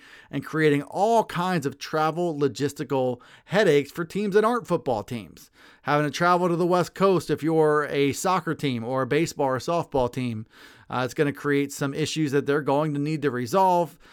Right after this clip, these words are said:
Uh, personally, it seems to me like they're not done exploring the western part of the United States.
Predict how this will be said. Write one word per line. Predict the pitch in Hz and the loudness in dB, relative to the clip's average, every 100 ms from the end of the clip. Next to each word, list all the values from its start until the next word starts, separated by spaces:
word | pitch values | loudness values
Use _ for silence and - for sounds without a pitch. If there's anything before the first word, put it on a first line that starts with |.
| - _ | -20 _
Uh, | - 127 127 | -6 -4 -4
personally, | - 214 226 220 214 202 196 | 2 4 4 2 0 0 0
it | 165 - | -2 -4
seems | - 185 180 - | -4 -2 -2 -2
to | 160 | -4
me | 160 170 | -2 0
like | 156 143 143 | 0 0 -2
they're | 143 147 151 | -2 -2 0
not | 147 151 131 135 | 0 -2 -4 -4
done | 147 147 143 143 | -2 0 -2 -4
exploring | 127 - - 147 143 143 139 | -8 -10 -4 2 4 4 0
the | 127 | -2
western | 120 135 - 131 123 | -2 -2 -2 -6 -4
part | - 139 | 0 0
of | 127 | 0
the | 123 | -2
United | 123 120 107 | -2 -4 -4
States. | - 143 135 - | 0 0 0 -6